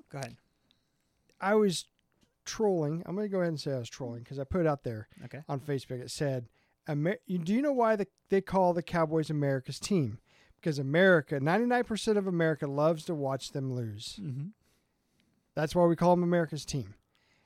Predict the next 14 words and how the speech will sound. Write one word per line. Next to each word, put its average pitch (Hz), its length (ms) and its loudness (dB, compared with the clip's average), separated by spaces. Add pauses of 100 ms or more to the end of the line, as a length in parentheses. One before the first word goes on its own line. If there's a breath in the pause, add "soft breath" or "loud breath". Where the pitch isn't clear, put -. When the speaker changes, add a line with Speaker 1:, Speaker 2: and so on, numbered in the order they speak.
(120)
Speaker 2:
And 165 320 2
it 165 80 0
went 170 120 2
Speaker 1:
Hmm. 156 40 0
Speaker 2:
back 175 100 2
and 156 100 -4
forth, 156 240 0
a 135 60 -6
lot 147 260 2
of 143 80 -4
banter. 143 340 -2
Like, 127 160 -4
I 147 80 0
had 143 200 -2